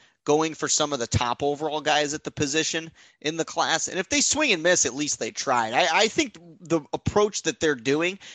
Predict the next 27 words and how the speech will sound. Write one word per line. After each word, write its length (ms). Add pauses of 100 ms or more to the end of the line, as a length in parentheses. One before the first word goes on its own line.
and 160
Steve 280
Clinkscale 640
is 180
a 60
good 220
enough 300
recruiter 480
to 80
go 220
out 240
and 180
potentially 600
win 420 (340)
a 60
recruitment 680
or 320
two, 380 (240)
uh, 140
for 280
a 80
top 460 (260)
cornerback 560
in 220
this 160
class. 360
I, 200